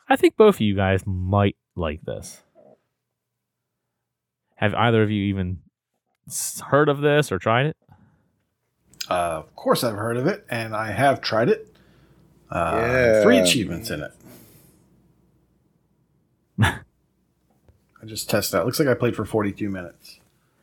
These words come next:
Speaker 1: That's about how much time I've put into it. I haven't put a ton of time into it. Like, once again, uh, uh, first impression. So, some nice things about it is,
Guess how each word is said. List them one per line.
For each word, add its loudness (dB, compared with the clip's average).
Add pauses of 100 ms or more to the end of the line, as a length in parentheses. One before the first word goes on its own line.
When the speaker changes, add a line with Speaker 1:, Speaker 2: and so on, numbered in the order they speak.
(340)
Speaker 1:
That's -2 (440)
about 0
how -6
much -10
time -6
I've -10
put -8
into -12
it. -6
I 0
haven't -2
put -10
a -8
ton -8
of -12
time -6
into -8
it. -8 (420)
Like, -6 (160)
once -2
again, -6 (680)
uh, 0 (2250)
uh, 2
first -2
impression. -4
So, -2 (2000)
some 0
nice 2
things 0
about 2
it -2
is, -2